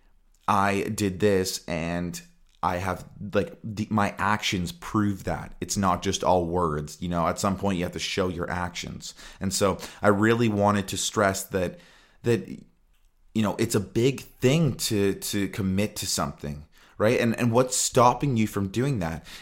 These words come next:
Is it the lack of motivation? Is it the fact that, you know, you have that motivation for a split second and then you lose it? Well, what,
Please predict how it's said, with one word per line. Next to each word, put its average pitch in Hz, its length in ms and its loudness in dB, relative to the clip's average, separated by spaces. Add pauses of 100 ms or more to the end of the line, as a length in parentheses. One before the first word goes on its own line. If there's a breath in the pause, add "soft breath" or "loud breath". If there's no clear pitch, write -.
Is 104 160 0
it 98 100 -2
the 107 80 0
lack 101 260 6
of 110 60 0
motivation? 139 540 0
Is 107 140 -2
it - 40 -12
the 107 80 0
fact 110 300 0
that, 98 180 0 (220 loud breath)
you 104 80 -2
know, 101 100 2
you 101 160 0
have 101 320 0
that 101 140 2
motivation 98 500 -2
for 101 140 0
a 90 40 -4
split - 360 -2
second 127 560 -2 (320 loud breath)
and 95 720 0
then 101 260 0
you 90 180 -2
lose 90 300 0
it? 170 120 2
Well, 113 220 2
what, 95 300 -2